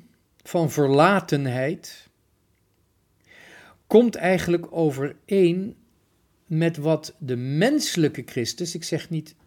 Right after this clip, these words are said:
de persoonlijke Christus, maar de menselijke Christus in zijn psychologie, in zijn belevenis gevoeld moet hebben.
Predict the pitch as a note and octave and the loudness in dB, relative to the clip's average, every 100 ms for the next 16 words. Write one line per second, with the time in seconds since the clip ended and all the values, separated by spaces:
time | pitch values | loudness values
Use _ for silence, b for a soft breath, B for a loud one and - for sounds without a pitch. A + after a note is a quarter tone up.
0 | _ B2+ - A#2 - - F3+ G#3 - A2 | _ -10 -10 -10 -8 -2 0 0 -2 -8
1 | A#2 A2+ - F#3+ - C#3 B2 - B B | -8 -8 -8 -12 -10 -8 -10 -14 B B
2 | B B B C#3+ C#3 D#3+ A#3+ - D#3+ C#3+ | B B B -6 2 4 2 0 -2 -4
3 | - D#3 G3 - A#3 - E3 C#3 D3+ C#3+ | 2 2 2 0 -6 -4 -4 -2 -2 -2
4 | - - G#3+ G#3 F3+ E3+ E3+ F3+ F#3+ G3+ | -6 -6 -4 -2 2 0 0 -10 -6 -6
5 | A3 E3+ D#3 C3+ D#3 D3+ C#3+ C3 B2+ - | -4 0 0 2 0 0 0 -6 -10 -16
6 | b b b b b A2+ C3+ C#3+ G3+ A#3+ | b b b b b 0 4 6 6 4
7 | G3 F#3+ A3+ A3 - - - - D#3 A#2+ | 0 0 -2 -4 -8 -10 -14 -10 -8 -4
8 | C#3+ G3+ G#3+ F3 E3 D#3 E3 E3 - | -2 -2 -4 -6 -4 -2 -2 -4 -10